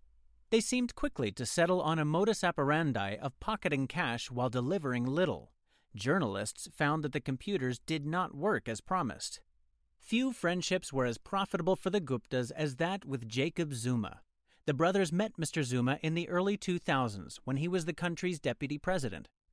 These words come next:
The Guptas regularly invited Mister Zuma into their Johannesburg home and employed his son as a director of some of their businesses. After winning the presidency in two thousand nine,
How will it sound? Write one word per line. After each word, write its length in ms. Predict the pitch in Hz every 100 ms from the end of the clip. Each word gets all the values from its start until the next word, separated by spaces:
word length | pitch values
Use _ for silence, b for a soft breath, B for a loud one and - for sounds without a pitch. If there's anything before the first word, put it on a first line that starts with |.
| _
The 60 | 202
Guptas 540 | 196 302 - 269 160
regularly 540 | 156 175 185 180 160 143
invited 440 | 127 143 165 120
Mister 280 | 110 107 123
Zuma 400 | 110 131 135 165
into 240 | 180 175
their 120 | 180 185
Johannesburg 720 | 185 160 190 202 - 185 170
home 460 | - 202 127 71 -
and 120 | 135
employed 440 | 131 - 175 180
his 180 | 160 156
son 380 | - 220 139 135
as 160 | 151 143
a 40 |
director 500 | 147 156 208 - 113
of 160 | 123 127
some 180 | - 151
of 100 | 151
their 120 | 170
businesses. 640 | 180 185 120 - 71 - - _ _ b b -
After 260 | 117 123
winning 300 | 120 135 147
the 80 | 135
presidency 600 | - 160 156 123 123 -
in 120 | 139 127
two 160 | 156
thousand 400 | 147 147 127 117
nine, 360 | 127 185 127